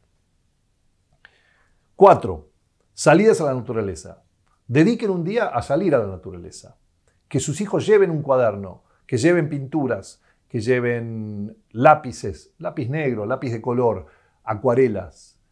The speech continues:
que experimenten. ¿Qué importa si les sale bien o mal? Lo importante es que cuando yo estoy en la naturaleza y tengo que copiar un gusanito,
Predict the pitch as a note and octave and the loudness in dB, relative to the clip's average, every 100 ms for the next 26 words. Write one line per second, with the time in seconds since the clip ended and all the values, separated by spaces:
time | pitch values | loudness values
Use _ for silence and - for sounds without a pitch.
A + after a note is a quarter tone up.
0 | _ E3+ D3+ - E3+ F#3 D#3+ A2+ G2+ A#2 | _ -10 -10 -10 -8 -6 -6 -6 -8 -8
1 | A#3 A3+ G3+ G3+ F#3 - C3 D3+ C#3+ C3+ | -8 -6 -4 -2 -2 -4 -6 -4 -4 -4
2 | B2 A2 G#2 B2 C3 F3 A#3 G#3 D#3 C3+ | -6 -6 -6 -8 -8 -8 -8 -8 -10 -10
3 | B2 B2 D#3+ G3 G3+ F3 C#3 C3 A2 F#2 | -10 -8 -8 -8 -8 -6 -8 -6 -6 -8
4 | - G2 D3 E3 D3+ A#2 A#2+ G2+ F#3+ C#4 | -10 -8 -4 -4 -4 -8 -6 -4 0 -2
5 | B3 B2 A2 G#2+ A2+ G#2+ F#2+ F#2 | -2 -6 -6 -8 -10 -12 -14 -16